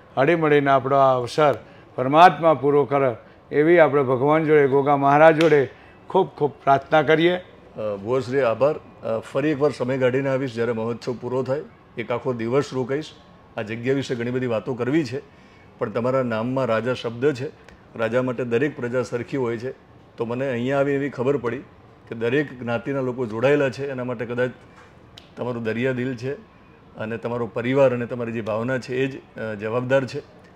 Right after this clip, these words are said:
Speaker 2: અને ગોગા મહારાજની કૃપા છે.
Speaker 1: અમારા પર ખૂબ ખૂબ ભગવાનના કૃપા છે અને તમારા બધાએ અમારી મુલાકાત લીધી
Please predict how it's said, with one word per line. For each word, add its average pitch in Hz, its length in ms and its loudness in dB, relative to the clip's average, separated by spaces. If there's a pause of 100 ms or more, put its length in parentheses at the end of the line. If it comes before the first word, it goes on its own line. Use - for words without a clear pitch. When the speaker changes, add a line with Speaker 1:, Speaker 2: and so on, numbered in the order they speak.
Speaker 2:
અને 123 100 -10
ગોગા 123 240 -2
મહારાજની 127 420 0
કૃપા 127 320 -4
છે. - 320 -20 (1400)
Speaker 1:
અમારા 143 280 2
પર 135 180 0
ખૂબ 139 280 0
ખૂબ 135 280 -2
ભગવાનના 139 500 0
કૃપા 131 400 0
છે 123 100 -6
અને 135 120 -2
તમારા 139 340 2
બધાએ 139 280 2
અમારી 135 260 2
મુલાકાત 135 480 2
લીધી 135 460 0